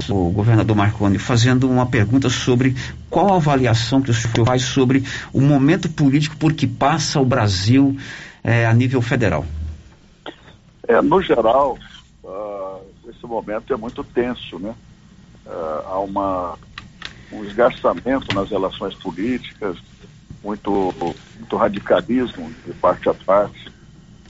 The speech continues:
Speaker 2: e isso preocupa muito. É, o, o ideal é que a gente tenha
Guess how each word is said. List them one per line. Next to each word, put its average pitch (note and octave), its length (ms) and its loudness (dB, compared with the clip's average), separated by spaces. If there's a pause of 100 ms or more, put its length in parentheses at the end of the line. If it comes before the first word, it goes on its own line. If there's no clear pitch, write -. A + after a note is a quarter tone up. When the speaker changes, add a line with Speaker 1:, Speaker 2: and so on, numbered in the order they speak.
(280)
Speaker 2:
e F2+ 100 -10
isso - 180 -14
preocupa A#2+ 500 -2
muito. G2+ 380 -6 (640)
É, - 60 -14
o, D#2 520 -10 (300)
o A#2 80 -2
ideal G#2 500 4 (540)
é F2+ 180 -4
que - 80 0
a G2 80 2
gente G#2 240 -4
tenha A2 260 0